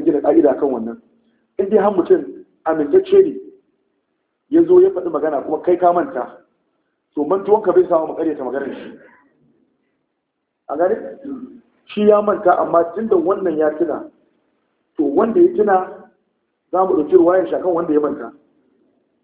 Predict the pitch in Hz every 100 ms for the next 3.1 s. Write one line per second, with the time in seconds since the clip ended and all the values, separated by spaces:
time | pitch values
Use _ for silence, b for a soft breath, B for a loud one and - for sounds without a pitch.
0 | _ _ _ _ _ _ _ _ _ _
1 | _ 151 143 170 160 151 170 160 - -
2 | 160 180 156 - 165 151 151 143 131 135